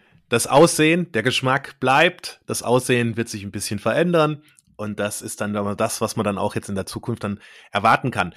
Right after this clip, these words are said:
Montag und Donnerstag ist es geschlossen, Dienstag, Mittwoch, Freitag und Samstagabend auf und Sonntagmittag ist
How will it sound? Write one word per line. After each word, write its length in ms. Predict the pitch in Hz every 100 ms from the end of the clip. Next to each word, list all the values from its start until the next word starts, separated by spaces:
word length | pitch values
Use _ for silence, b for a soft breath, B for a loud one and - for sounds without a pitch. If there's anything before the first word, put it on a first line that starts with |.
| B
Montag 400 | 110 180 262 202
und 140 | 170 151
Donnerstag 440 | 185 190 175 -
ist 120 | 143
es 140 | 127 -
geschlossen, 480 | 127 156 180 208
Dienstag, 480 | - 226 - - -
Mittwoch, 320 | 165 - 151
Freitag 460 | - 120 135 - - _
und 180 | 123 -
Samstagabend 880 | 123 160 - 127 113 123 127 117
auf 420 | - 143 262 - - b b b
und 120 | 127
Sonntagmittag 800 | 131 175 165 - 143 143 135 -
ist 240 | - -